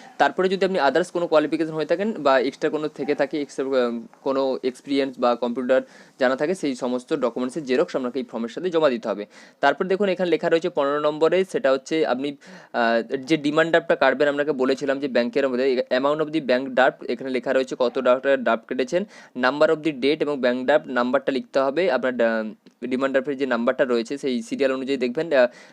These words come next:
ডিমান্ড ড্রাফটের উপরে একটা সিরিয়াল নাম্বার রয়েছে সেটা আপনি লিখে দেবেন। name of the issuing bank, কোন ব্যাংক থেকে আপনি ডিমান্ড ড্রাফটটা কেটেছেন সেটা এখানে লিখে দেবেন। তারপরে যে আপনি রিসিপ্টটা পাবেন এই ফর্মের সাথে আপনি অ্যাটাচ করে দেবেন।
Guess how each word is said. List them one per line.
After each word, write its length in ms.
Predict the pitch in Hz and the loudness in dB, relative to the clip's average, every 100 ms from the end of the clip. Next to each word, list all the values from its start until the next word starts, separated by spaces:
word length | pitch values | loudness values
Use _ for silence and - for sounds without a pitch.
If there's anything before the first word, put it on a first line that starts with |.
| - | -8
ডিমান্ড 220 | 135 151 | -4 0
ড্রাফটের 220 | 151 151 156 | 2 2 0
উপরে 280 | 131 151 | 2 4
একটা 140 | 147 143 | 4 0
সিরিয়াল 280 | 143 143 139 | -2 0 0
নাম্বার 260 | 135 139 | 0 0
রয়েছে 240 | 131 127 147 | 0 0 -4
সেটা 220 | 131 127 | -2 -2
আপনি 120 | 131 | 0
লিখে 220 | 123 139 | -2 -2
দেবেন। 360 | 139 160 185 131 - - - | -2 -2 -2 -6 -14 -20 -6
name 140 | 143 165 | 0 2
of 120 | 170 | 2
the 160 | 160 165 | 4 2
issuing 360 | 143 - 156 | 2 -4 -2
bank, 140 | 127 117 | -2 0
কোন 200 | 156 147 | -2 2
ব্যাংক 240 | 135 135 | 0 0
থেকে 180 | 147 151 | 2 2
আপনি 160 | 156 | 2
ডিমান্ড 260 | 143 135 139 | 0 -2 0
ড্রাফটটা 220 | 139 151 | 0 0
কেটেছেন 380 | 143 123 135 185 | 0 0 0 -2
সেটা 240 | 180 123 | -2 0
এখানে 240 | 123 139 190 | 0 0 -2
লিখে 200 | 170 143 | 2 2
দেবেন। 240 | 107 101 - - - | 0 -4 -12 -20 -2
তারপরে 260 | 139 139 185 | 0 2 2
যে 80 | |
আপনি 120 | 185 185 | 2 2
রিসিপ্টটা 380 | 156 170 160 | 0 -4 -2
পাবেন 260 | 170 156 175 | 0 2 0
এই 60 | 170 | -2
ফর্মের 240 | 151 147 | -4 -4
সাথে 200 | 160 156 | -4 -4
আপনি 120 | 156 | -2
অ্যাটাচ 280 | 135 120 139 | 0 0 -2
করে 180 | 156 147 | -2 0
দেবেন। 280 | 151 175 | 0 0